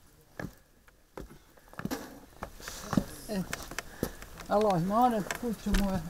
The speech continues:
eto. Kažem, kućo moja, doći, a tebi opet ljubim te, rekao, po hiljadu puta. Ne treba mi ništa,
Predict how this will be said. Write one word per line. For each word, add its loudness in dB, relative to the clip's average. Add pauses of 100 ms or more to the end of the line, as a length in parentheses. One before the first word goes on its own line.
eto. 2 (1600)
Kažem, 8
kućo 2
moja, 6
doći, 0
a 2
tebi 0
opet 0
ljubim -6
te, 2
rekao, -4
po -2
hiljadu 0
puta. -12 (1900)
Ne 10
treba 6
mi 4
ništa, 2